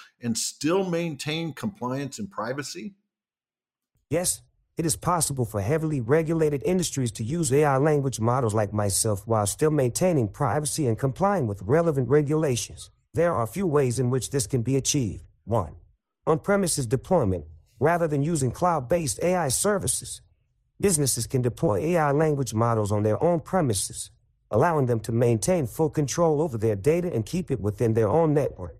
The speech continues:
Speaker 2: This can be particularly useful for heavily regulated industries that may have strict data privacy requirements. Two,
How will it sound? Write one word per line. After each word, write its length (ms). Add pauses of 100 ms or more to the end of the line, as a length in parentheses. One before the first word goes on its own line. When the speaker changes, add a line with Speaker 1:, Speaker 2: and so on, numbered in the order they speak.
(200)
Speaker 2:
This 160
can 140
be 120
particularly 720
useful 400
for 160
heavily 420
regulated 680
industries 560
that 180
may 260
have 180
strict 340
data 260
privacy 560
requirements. 800 (160)
Two, 260